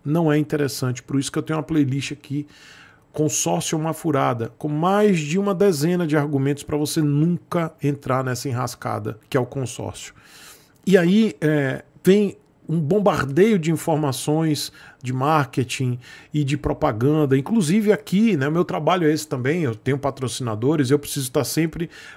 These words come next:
passando essas informações pra vocês de produtos. E a, a vida da gente é um, um bombardeio de propaganda e de consumo, de compra, tem, compre, tenha, troque.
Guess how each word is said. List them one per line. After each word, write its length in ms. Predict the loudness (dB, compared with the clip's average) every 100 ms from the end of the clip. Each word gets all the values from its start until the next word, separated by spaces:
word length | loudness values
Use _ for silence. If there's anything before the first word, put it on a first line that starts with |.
| -4
passando 420 | -2 0 0 0 -2
essas 240 | -2 -2
informações 640 | -2 -2 -2 -4 -4 -8
pra 140 | -6 -6
vocês 400 | -4 -2 0 0
de 80 | -2
produtos. 880 | -4 0 2 2 0 0 0 0 -4
E 140 | -2 -2
a, 200 | -2 -4 -2
a 80 | -2
vida 280 | 0 2 2
da 140 | 2
gente 480 | 2 0 -2 -6 -10 -14 -20 -20 -20 -4
é 200 | -2 -2 -4
um, 80 | -6
um 320 | -6 -6 -4
bombardeio 800 | 0 2 2 2 2 4 6 4
de 160 | 2 -2
propaganda 760 | -4 -2 -2 0 0 0 4
e 80 | 2
de 140 | 2 -6
consumo, 760 | -6 -6 -6 -6 -2 -2 -2
de 180 | -6 -14 _
compra, 560 | 0 0 0 -2 -2 -4 -14 _ 2
tem, 240 | 4 4 0
compre, 400 | 4 4 4 0
tenha, 540 | -2 2 2 4 0 -4 0
troque. 500 | 2 2 -2 -10